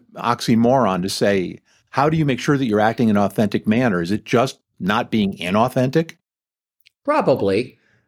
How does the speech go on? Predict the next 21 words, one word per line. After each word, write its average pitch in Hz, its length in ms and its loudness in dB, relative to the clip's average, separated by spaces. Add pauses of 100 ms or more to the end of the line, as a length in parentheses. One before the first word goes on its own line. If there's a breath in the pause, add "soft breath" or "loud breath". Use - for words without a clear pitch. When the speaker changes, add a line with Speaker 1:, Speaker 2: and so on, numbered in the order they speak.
Speaker 2:
Um, 131 280 0
you 160 100 2
know, 151 60 2
I 160 80 2
think, - 320 -2
I 147 80 0
think, 160 320 -2
you 147 120 0
know, 123 440 2 (1200 soft breath)
and, 123 140 2
you 131 80 2
know, 123 180 2
not 131 260 0
every 120 260 -2
C 117 320 -4
E 107 60 4
O 104 160 2
is 104 160 0
the 104 80 0
best 101 220 0
orator, 101 600 2